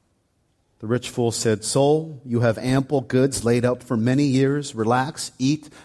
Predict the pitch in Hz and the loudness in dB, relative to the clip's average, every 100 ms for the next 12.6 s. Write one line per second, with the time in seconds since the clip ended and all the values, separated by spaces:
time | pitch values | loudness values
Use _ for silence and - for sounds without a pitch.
0 | - 120 131 139 113 107 113 110 123 143 | -8 -2 -2 0 -2 0 2 2 2 2
1 | 160 156 - - - 120 107 123 131 - | 0 -6 -14 -16 -6 -2 2 2 2 0
2 | 135 123 123 113 - 156 147 117 104 - | 2 2 2 -2 0 2 4 4 -2 -10
3 | - - - 123 - 135 139 147 131 - | -20 -14 -2 0 2 0 0 0 -2 0
4 | 139 139 127 123 123 - 131 131 113 110 | 2 2 2 -2 -2 0 2 2 2 0
5 | 110 - 139 139 131 131 123 127 - 117 | -2 0 2 2 2 0 0 -4 0 2
6 | 113 - - - 139 139 131 123 120 117 | 0 -4 -18 -6 0 0 2 0 2 2
7 | 104 123 107 104 107 - 117 110 - 120 | 2 2 0 -2 -12 -6 -2 -2 -4 -6
8 | - 113 101 104 110 - _ - - - | -2 -2 -2 -6 -10 -20 _ -20 -18 -4
9 | - 143 131 123 123 123 127 113 113 123 | 0 2 2 0 0 0 2 2 2 0
10 | - - 131 120 113 117 110 98 - 104 | -2 0 2 0 -4 -4 -4 -4 -2 -2
11 | 101 - 110 120 113 107 117 110 - 113 | -4 -6 -6 -2 -4 -2 -4 -4 -6 -4
12 | 104 110 110 98 98 | -4 -4 -2 -2 -2